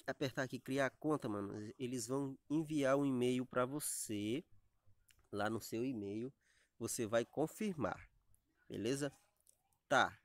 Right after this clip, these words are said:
aí depois, depois de você, de você ter,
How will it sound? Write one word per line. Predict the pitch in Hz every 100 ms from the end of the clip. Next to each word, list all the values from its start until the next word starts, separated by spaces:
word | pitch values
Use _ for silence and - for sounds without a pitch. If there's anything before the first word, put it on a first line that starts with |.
| _ -
aí | 110
depois, | 131 135 - 160 165 135 107 - - - _ - _ _ _
depois | 120 117 123 120 113 113
de | 117 113 107
você, | 113 113 - 113 107 107 101 - - - - _ _ _ _ -
de | 113
você | 110 110 - 117 104
ter, | - 110 107 104 101